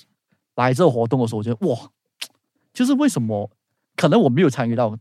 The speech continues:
我才能从我身上了解到，哇，为什么他能想到这样多 idea 出来？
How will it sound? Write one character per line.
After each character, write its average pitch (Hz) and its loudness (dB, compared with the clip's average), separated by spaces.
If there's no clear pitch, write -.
我 123 -4
才 151 0
能 156 -2
从 156 -2
我 131 0
身 123 -6
上 139 -2
了 117 0
解 110 -8
到， 110 -4
哇， 143 -4
为 170 -6
什 143 -8
么 104 -10
他 123 -8
能 113 -4
想 - -8
到 120 -4
这 - -12
样 208 2
多 151 4
idea 113 -2
出 123 -6
来？ 107 -10